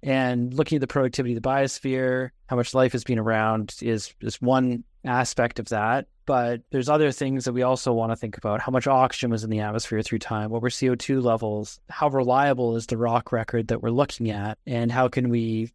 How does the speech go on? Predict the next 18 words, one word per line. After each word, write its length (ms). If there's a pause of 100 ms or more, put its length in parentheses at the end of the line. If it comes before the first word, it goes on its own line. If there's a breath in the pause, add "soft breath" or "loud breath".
sort 260
of 120 (220)
make 260
checks 520
and 360 (260)
rechecks? 640 (100)
And 180
the 60
way 80
you 80
have 100
to 60
do 140
that 120
is 140
go 240
out 80
into 560